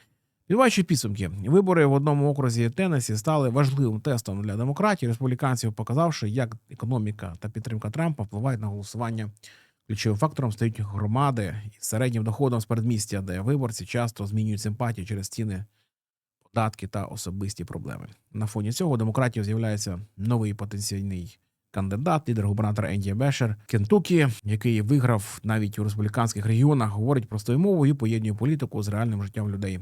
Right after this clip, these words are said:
Його стиль і досвід роблять його кандидатом на ключові державні посади і навіть потенційним претендентом у президенти С Ш А у двадцять восьмому році. Лишається спостерігати,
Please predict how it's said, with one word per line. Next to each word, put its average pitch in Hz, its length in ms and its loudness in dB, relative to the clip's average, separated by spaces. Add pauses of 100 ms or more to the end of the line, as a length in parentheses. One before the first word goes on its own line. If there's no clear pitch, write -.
Його 107 220 -6
стиль 170 220 -2
і - 140 -6
досвід 131 340 -4
роблять 120 280 -4
його 104 180 -4
кандидатом 107 600 -2 (340)
на 107 80 -2
ключові 101 540 -2
державні 107 400 -2
посади 139 460 -4
і 151 80 -2
навіть 107 360 -2
потенційним 107 680 -4 (380)
претендентом 107 600 -2
у - 80 -8 (100)
президенти 104 520 -4
С 98 160 -6
Ш 143 160 -4
А 139 120 0
у 135 40 -6 (120)
двадцять 123 240 -2
восьмому 107 360 -6
році. 80 300 -8 (640)
Лишається 143 360 2
спостерігати, 117 760 0